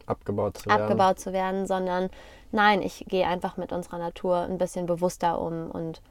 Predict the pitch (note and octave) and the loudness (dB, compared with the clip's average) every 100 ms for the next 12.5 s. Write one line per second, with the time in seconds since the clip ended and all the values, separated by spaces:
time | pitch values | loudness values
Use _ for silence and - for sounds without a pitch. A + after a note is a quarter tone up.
0 | - - F3 - F#3+ F3+ F3+ F3 - F3+ | -10 -8 -8 -4 0 0 -2 -4 -4 -6
1 | - - - - - - - - F3+ - | -6 -14 -20 -20 -20 -20 -6 -2 -2 0
2 | E3+ F3+ - E3+ E3+ D#3 - - F3+ E3 | 0 0 -4 -4 -4 -4 -6 -2 0 4
3 | E3 D#3+ E3+ F#3+ - - - - - G#2+ | 4 2 -4 -10 -18 -20 -20 -20 0 4
4 | B2+ A#2+ D3 C#3+ B2 B2+ A#2 - - - | 6 8 8 8 6 2 2 0 -4 -4
5 | - A#2+ - A2 G#2 - - A2 G#2 G#2 | 0 -2 0 -2 -2 -2 0 0 0 -6
6 | G2+ - A2+ - - - A2 - A2 G#2 | -4 -4 -6 -8 -10 -4 -4 -4 -6 -4
7 | G#2+ - - - - - - A2 G2+ F#2+ | -6 -8 -20 -20 -20 -20 -8 0 2 2
8 | G2+ G#2 - - G#2 G2+ G2 - G2+ F#2+ | 2 0 -2 -4 -2 0 -2 -2 -2 -2
9 | F#2+ - - - - - - - - G#2 | -4 -8 -18 -20 -20 -20 -20 -20 -6 -2
10 | G#2 - G#2 G2 - - - - - - | 0 0 0 0 -4 -18 -20 -20 -20 -20
11 | - - - - - B2+ B2 G#2+ G2+ A2 | -20 -20 -20 -20 -4 4 6 6 2 0
12 | G#2 - G2+ F#2+ | -2 -2 0 0